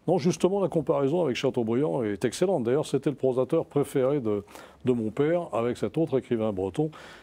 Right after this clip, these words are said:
que j'admire aussi, Villiers de l'Isle-Adam, qui a l'avantage sur Chateaubriand d'être un petit peu fou, d'être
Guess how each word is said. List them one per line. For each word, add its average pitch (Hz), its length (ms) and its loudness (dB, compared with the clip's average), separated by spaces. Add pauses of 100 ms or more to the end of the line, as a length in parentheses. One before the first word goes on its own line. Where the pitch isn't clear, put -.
(140)
que 131 100 4
j'admire 110 380 0
aussi, 175 440 -2
Villiers 147 560 0
de 117 160 -2
l'Isle-Adam, 123 640 0
qui 104 240 0
a 107 100 -2
l'avantage 143 540 0
sur 107 160 -4
Chateaubriand 113 580 -2
d'être 95 200 -6
un 143 40 -2
petit 135 160 -6
peu 185 140 2
fou, 214 240 -4
d'être 120 280 -4